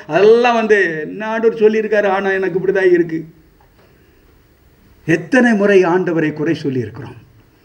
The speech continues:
எத்தனை முறை நம்முடைய விசுவாசத்திலே தளர்ந்து போயிருந்திருக்கிறோம், எத்தனை முறை நீங்களும் நானும்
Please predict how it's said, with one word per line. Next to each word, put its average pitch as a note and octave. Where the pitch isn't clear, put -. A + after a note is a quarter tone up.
எத்தனை B3
முறை G#3+
நம்முடைய F3+
விசுவாசத்திலே F#3
தளர்ந்து A3
போயிருந்திருக்கிறோம், E3
எத்தனை C#4
முறை A#3
நீங்களும் B3+
நானும் A3